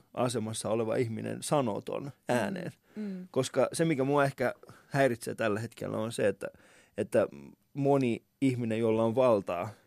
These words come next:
Speaker 1: ö, muuttaa asioita, samaan aikaan vähän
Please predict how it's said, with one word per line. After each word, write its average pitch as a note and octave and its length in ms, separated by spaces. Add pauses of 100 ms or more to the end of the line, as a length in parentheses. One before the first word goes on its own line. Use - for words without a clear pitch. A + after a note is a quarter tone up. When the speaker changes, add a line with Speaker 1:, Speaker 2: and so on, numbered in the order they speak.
(120)
Speaker 1:
ö, G2+ 220
muuttaa A#2+ 480
asioita, G2 500 (320)
samaan A2+ 400
aikaan G#2 380
vähän A#2+ 300